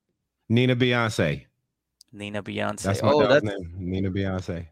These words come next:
Speaker 2: that's a pretty dope name.
Speaker 1: <laughs>
Speaker 2: That is a pretty dope name.
Speaker 1: Yo,
Speaker 2: Uh,
Speaker 1: I said that just fucking around, and I, I love it,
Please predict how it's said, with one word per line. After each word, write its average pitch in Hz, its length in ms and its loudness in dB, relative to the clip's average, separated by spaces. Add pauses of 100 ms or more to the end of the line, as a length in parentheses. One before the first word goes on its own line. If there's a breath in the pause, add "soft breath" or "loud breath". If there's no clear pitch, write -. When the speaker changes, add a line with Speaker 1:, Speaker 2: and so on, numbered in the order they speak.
(160)
Speaker 2:
that's 120 120 -10
a 104 80 -8
pretty 98 280 -12
dope 101 340 -10
name. 113 280 -12 (180)
Speaker 1:
<laughs> - 580 -8 (140)
Speaker 2:
That 135 200 6
is 113 100 2
a 131 200 2
pretty 104 300 2
dope 98 300 -2
name. 98 180 -4 (380 loud breath)
Speaker 1:
Yo, 107 60 6
Speaker 2:
Uh, 113 480 12
Speaker 1:
I 143 140 2
said 170 320 -6
that 151 140 0
just 135 200 -6
fucking 139 260 2
around, 127 300 4
and 110 120 4
I, 101 140 0
I - 140 -4
love 101 300 0
it, 80 120 -4